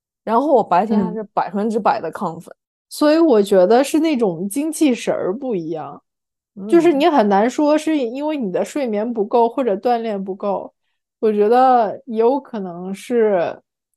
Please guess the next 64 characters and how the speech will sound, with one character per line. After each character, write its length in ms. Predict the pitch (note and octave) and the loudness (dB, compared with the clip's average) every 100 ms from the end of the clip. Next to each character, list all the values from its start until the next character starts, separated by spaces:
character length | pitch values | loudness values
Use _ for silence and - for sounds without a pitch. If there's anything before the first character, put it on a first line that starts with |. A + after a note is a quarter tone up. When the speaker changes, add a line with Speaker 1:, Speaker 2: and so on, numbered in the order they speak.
| _ | _
Speaker 2:
思 240 | - D#4 | -8 -4
绪 160 | D4+ D4 | -2 -2
没 140 | A3+ | 0
有 100 | B3+ | 0
那 100 | B3+ | 0
么 140 | C4 B3 | -2 -2
乱， 420 | B3+ C#4 G#3+ - _ | 0 -2 -4 -8 _
就 140 | - C4+ | -8 -6
是 100 | C4 | -4
你 100 | G#3 | -4
的 140 | F3 | -4
精 300 | F#3+ B3 C#4 | -4 -6 -4
神 420 | D4 F3 F#3 G#3 G#3+ | -2 -2 -4 -8 -6
很 240 | G3 F3 | -8 -8
集 180 | - F3 | -6 -6
中， 400 | F#3 G#3+ G#3+ A#3 _ _ _ _ _ | 0 0 0 -4 _ _ _ _ _
没 120 | G#3 | 2
有 100 | B3 | 2
那 120 | C4+ | 2
么 80 | A#3+ | 0
多 140 | G#3+ A#3 | 0 0
内 220 | B3 G#3 | 0 0
耗。 360 | G#3+ G3+ - _ _ _ _ _ | 0 -4 -4 _ _ _ _ _
因 140 | C#4+ | -2
为 260 | D4 C#4+ A#3 | 2 2 0
在 140 | D4+ | -4
学 180 | D4 A3+ | -4 -4
校 180 | A3+ C4+ | 0 2
的 100 | A#3 | 2
时 140 | A3+ G#3+ | -2 -6
候， 140 | A3+ | -6
你 160 | A#3 A#3+ | -6 -6
可 100 | G3+ | -6
能 260 | F#3 G#3 | -4 -6
只 180 | A3 F3+ | -6 -10
是 420 | - A#3+ G#3+ F#3 G#3 | -2 2 4 2 -2
想 440 | - G#3+ E3+ F3+ | -2 0 0 -2
着 180 | F3+ F3+ | -4 -4
学 200 | - G3+ | -2 -2
习 140 | A3 | -2
这 100 | A3+ | -2
一 160 | F#3+ D#3 | -2 -2
件 240 | A3 F#3 | -4 -4
事 140 | F3+ F#3 | -4 -10
儿， 180 | - _ _ _ _ | -10 _ _ _ _
或 80 | G#3 | -2
者 100 | G3 | 0
你 140 | G3 | 0
该 220 | G3 B3 | 4 4
玩 140 | B3 F#3 | 6 4
儿 40 | |
就 120 | A3 G#3 | 2 2
玩 160 | E3+ | 2
儿， 140 | D#3+ F3+ | 2 0
没 100 | A3 | -2
有 80 | A#3+ | -2
那 120 | B3 | -2
么 120 | G3 | -4
多 340 | F#3+ F#3 F#3+ F#3+ | -4 -4 -2 -4
的 100 | F3+ | -6
心 240 | A3 G#3 | -8 -10
理 80 | E3+ | -10
负 180 | - E3+ | -8 -8
担。 300 | D3+ - | -6 -10